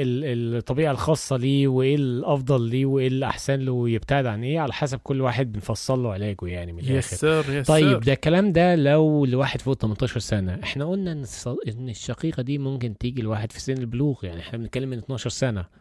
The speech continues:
Speaker 2: هو
Speaker 1: فاللي من اتناشر ل سبعتاشر
Speaker 2: هو،
Speaker 1: سنة.
Speaker 2: هو حتى اللي ضحك دوك، آه، على كلامك السموحة دوك، بس إن الشقيقة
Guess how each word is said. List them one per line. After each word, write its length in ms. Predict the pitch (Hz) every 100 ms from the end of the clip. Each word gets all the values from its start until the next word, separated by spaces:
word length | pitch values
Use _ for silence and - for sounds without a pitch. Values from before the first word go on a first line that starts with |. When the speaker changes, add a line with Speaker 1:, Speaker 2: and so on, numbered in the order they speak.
| -
Speaker 2:
هو 340 | 175 160 147 113 -
Speaker 1:
فاللي 200 | 120 120
من 140 | 135
اتناشر 360 | 120 190 185 160
ل 80 |
سبعتاشر 520 | 117 113 107 185 160 127
Speaker 2:
هو، 260 | 165 156
Speaker 1:
سنة. 100 | 107
Speaker 2:
هو 220 | 101 180 190
حتى 400 | - 208 - 180
اللي 340 | 135 147 139
ضحك 380 | 156 - 143 139
دوك، 240 | 147 - -
آه، 260 | - - - -
على 180 | 135 139
كلامك 360 | 143 131 123
السموحة 400 | - - 139 110
دوك، 200 | 120 123 - - -
بس 280 | 131 123 - _ - - _ -
إن 180 | 143 143
الشقيقة 840 | 139 147 160 147 220 214 156 160